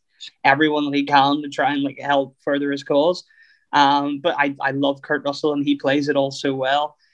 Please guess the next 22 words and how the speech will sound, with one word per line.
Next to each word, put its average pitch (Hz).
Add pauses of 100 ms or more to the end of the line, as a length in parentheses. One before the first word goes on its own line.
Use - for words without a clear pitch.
(220)
And 139
it's 151
just, - (200)
it's 156
all 180
about 143
family 156
the 143
whole 151
way 147
through 143
that 131
movie. 151
There's 143
the 151
whole 156
father-son 139
dynamic 170
with -
Peter 135
and 127
Ego. 160